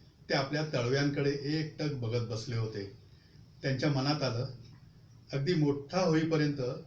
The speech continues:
गंधार आपले हात घट्ट धरून ठेवायचा, आपण सोड म्हटलं तरी सोडायचा नाही. या विचारासरशी ते मनातल्या मनात हसले आणि स्वतःशीच म्हणाले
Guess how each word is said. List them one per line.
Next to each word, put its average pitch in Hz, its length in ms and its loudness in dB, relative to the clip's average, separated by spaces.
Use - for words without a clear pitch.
गंधार 147 340 4
आपले 175 320 -2
हात 185 140 2
घट्ट 165 460 0
धरून 165 360 4
ठेवायचा, 113 460 0
आपण 202 220 2
सोड 220 300 6
म्हटलं 180 420 2
तरी 175 140 -2
सोडायचा 139 520 2
नाही. 107 180 -4
या 160 100 4
विचारासरशी 151 760 0
ते 170 80 2
मनातल्या 135 420 2
मनात 135 280 0
हसले 113 560 -6
आणि 135 140 0
स्वतःशीच 139 560 -2
म्हणाले 117 520 -4